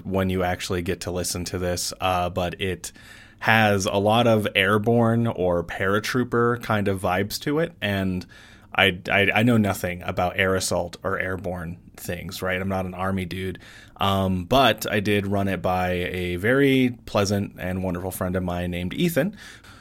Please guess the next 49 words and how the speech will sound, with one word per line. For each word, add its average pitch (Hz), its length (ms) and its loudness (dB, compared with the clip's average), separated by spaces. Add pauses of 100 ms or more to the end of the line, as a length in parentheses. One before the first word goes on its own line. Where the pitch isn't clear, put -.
(180)
who 143 160 8
was, 127 420 4
uh, 95 360 0
in 104 140 0
an 95 80 0
airborne 92 500 0
unit, 87 400 -6
and, 92 440 -2 (360)
uh, - 60 0
I 90 400 2
just, 87 380 -4
I 92 100 2
sent 95 260 -2
it 92 120 -8
to 107 180 -2
him, 98 140 0
and 95 80 -2
I 92 40 -2
was 87 120 -4
like, 87 160 -4
"Hey, 113 180 4
does 101 160 0
this 101 160 0
look 98 160 -2
good? 95 240 0
Does 92 160 -2
it 90 60 -2
match 95 320 -2
the 98 100 -2
vibe?" 92 460 -2
And 87 180 -6
he 107 140 -4
gave 123 200 4
me 127 140 4
the 123 200 4
okay, 131 480 0
so, 92 420 0
uh, 90 320 -2
that's 95 340 -4
what 101 120 0
I 98 40 4
was 98 140 0
waiting 95 240 0
on 92 120 -2
to 90 60 -4
go 87 140 -4
through 90 180 -8
with 87 140 -8
this. - 420 0